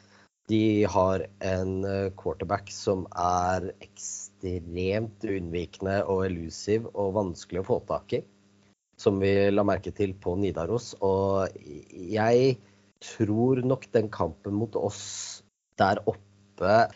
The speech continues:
hvis de får løsna litt, så tror jeg de kan by på litt problemer. Likt som Lillestrøm, som har, jeg vil vel tro de har det største mannskapet i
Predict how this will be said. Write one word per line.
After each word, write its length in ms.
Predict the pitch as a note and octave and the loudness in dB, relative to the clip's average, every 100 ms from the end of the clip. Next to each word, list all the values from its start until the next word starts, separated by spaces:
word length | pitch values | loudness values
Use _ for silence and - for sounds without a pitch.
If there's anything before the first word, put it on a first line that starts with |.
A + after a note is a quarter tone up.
| - | -2
hvis 220 | A2+ G#2+ - | -2 -2 -4
de 240 | A2 A#2 | -2 -2
får 240 | - E3 | 2 4
løsna 640 | E3 D3 - - - F#2 E2+ | 4 0 -6 -10 -6 -4 -2
litt, 300 | G2 D3+ - | 0 -2 -4
så 260 | - D3+ D#3 - - | 0 0 0 -8 -4
tror 400 | - G2 F#2+ G2 | 0 2 2 2
jeg 160 | G#2+ | 2
de 120 | G#2 A2+ | 2 0
kan 220 | C#3+ C3 | 0 -2
by 240 | E2+ C#2+ - | -6 -12 -4
på 160 | A2+ | -2
litt 300 | G2 F#2+ - | -2 -6 -14
problemer. 640 | - G#2+ F#2 E2+ E2 B2 E3+ - _ _ _ _ _ _ - | -6 -4 -2 -4 0 0 0 -6 _ _ _ _ _ _ -2
Likt 320 | A2 A#2+ - | 0 0 -4
som 160 | - F3+ | -2 2
Lillestrøm, 800 | F3+ F3 G2+ F#2 - A2 D#3+ F#3 | 4 4 4 0 -2 -2 -2 -2
som 180 | - C#3 | -2 -2
har, 580 | G2+ F2 F#2 G#2+ A2+ A2 - - _ _ | -2 0 0 0 0 -6 -18 -20 _ _
jeg 120 | G2+ | -2
vil 160 | G#2 G2+ | 0 0
vel 140 | C3 | -2
tro 260 | - - A2 | -4 -6 -6
de 140 | A#2 | -4
har 180 | A2+ G2 | -4 -4
det 80 | F2 | -6
største 560 | - - - - - G#2 | -12 -16 -14 -14 -4 -2
mannskapet 600 | A#2 E2+ - C2+ - - | 0 -2 -10 -10 -8 -8
i 120 | G2+ | -10